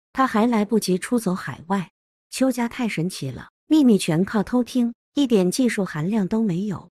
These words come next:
邱守义无意间听到小老婆打电话，才知道自己戴了三十多年的绿帽，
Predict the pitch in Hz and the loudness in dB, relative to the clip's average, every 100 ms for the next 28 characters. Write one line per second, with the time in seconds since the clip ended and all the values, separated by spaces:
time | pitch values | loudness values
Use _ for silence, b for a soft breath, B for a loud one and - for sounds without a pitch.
0 | _ - 285 294 196 185 165 180 240 214 | _ 0 2 4 4 2 2 0 0 2
1 | 233 233 233 269 240 185 - 165 233 165 | 2 2 2 0 0 0 0 2 2 0
2 | - 143 127 147 143 - 165 - _ - | -6 -10 -8 -8 -8 -6 -10 -10 _ -2
3 | 214 202 285 254 214 233 196 131 180 156 | 0 2 0 0 0 0 -2 -4 -2 -4
4 | 143 - 220 190 170 214 208 143 196 240 | -4 0 0 -2 -2 0 0 0 -2 0
5 | 208 156 147 | 0 -2 -8